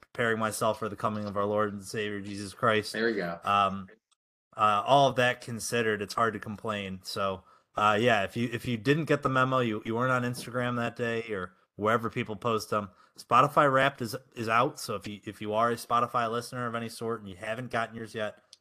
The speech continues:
Speaker 1: you're behind the eight ball. We had not gotten ours yet on, in the podcasting world, uh, until tonight. We're gonna unveil this live here at the start of this episode before we dive into the world of sports and finance. Um,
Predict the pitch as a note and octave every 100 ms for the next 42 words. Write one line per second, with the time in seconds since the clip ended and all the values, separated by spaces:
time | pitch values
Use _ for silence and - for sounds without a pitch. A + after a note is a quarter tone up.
0 | _ - G2+ - B2 C3 A#2+ A#2 A#2 A2+
1 | A2 G#2+ - _ _ - B2 C3 B2 B2+
2 | B2 - _ _ _ - A#2 A2+ G#2+ D#3
3 | C#3+ B2 G#2 - A2 G#2+ G#2 A2 G2+ -
4 | B2 A#2+ A#2 G2+ A2 G2+ G2 F#2+ F#2+ _
5 | _ _ - G2+ G2 - - - _ -
6 | B2 A2 - E3+ C#3 - - B2 A#2+ F#2+
7 | G2+ G#2 A#2 A#2 A2+ G#2+ A#2 A2 G2+ A2
8 | A2 G#2+ - A2 - - A2+ G#2 G2+ -
9 | G2 - G#2+ G2 F#2+ _ _ _ G#2+ A#2+
10 | A#2+ A2+ G#2 G#2 G2+ G#2+ G2+ G2 G2+ G2
11 | F#2 - - G#2 G2+ - G2+ F2 G#2+ G2+
12 | G2 F2+ F2 - _ _ _ _ - G2
13 | F#2